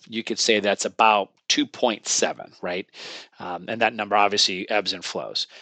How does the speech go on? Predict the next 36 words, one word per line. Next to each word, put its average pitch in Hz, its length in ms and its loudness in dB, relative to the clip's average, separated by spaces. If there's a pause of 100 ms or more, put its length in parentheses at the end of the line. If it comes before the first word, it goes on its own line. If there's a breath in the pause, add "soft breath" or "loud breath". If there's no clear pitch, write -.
(120)
So 135 160 2
when 151 140 4
you 160 80 4
take 131 200 4
one 151 180 6
point 151 200 2
seven, 127 400 6
subtract - 720 4
out 139 300 6
inflation 117 880 4
to 120 80 -4
get 113 240 2
the 101 120 -2
real, 110 720 2 (380 loud breath)
that 135 200 4
gets 135 280 6
you, 104 340 2
right, 107 360 2
to 117 120 0
this 101 400 2
negative 104 480 2
one 107 200 -4
hundred 95 480 -8
basis 101 400 0
points. - 460 -8 (500)
That's 120 420 2
the 117 100 2
real 107 200 2
yield. 101 240 2
It's 90 160 -2
negative. 101 360 -2 (440 soft breath)
Now, 135 100 6
where 147 140 10
we 214 180 6
come 220 220 -4
from, 92 380 2